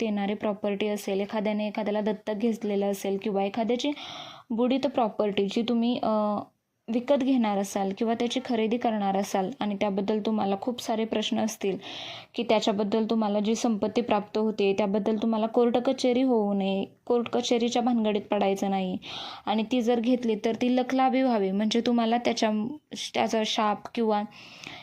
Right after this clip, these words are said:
त्याचा व काही, अ, वाईट परिणाम तुमच्यावर होऊ नये यासाठी काही उपाय मी या व्हिडिओमध्ये सांगणार आहे,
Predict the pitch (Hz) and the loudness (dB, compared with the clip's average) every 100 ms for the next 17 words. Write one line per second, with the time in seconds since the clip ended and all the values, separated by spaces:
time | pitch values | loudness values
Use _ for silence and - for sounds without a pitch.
0 | - 226 226 233 226 226 226 226 233 226 | -4 0 2 4 4 2 2 2 2 0
1 | - 220 214 214 214 - 240 233 233 254 | 0 2 2 2 0 0 2 2 2 0
2 | 254 240 220 208 220 220 208 208 190 190 | 0 0 0 0 0 0 0 0 0 0
3 | 226 226 254 240 254 262 247 247 226 208 | 0 0 0 0 0 2 2 2 0 0
4 | 220 247 254 247 220 208 208 202 220 226 | 2 2 4 4 4 2 0 0 0 0
5 | 208 202 202 233 240 | 0 0 2 2 2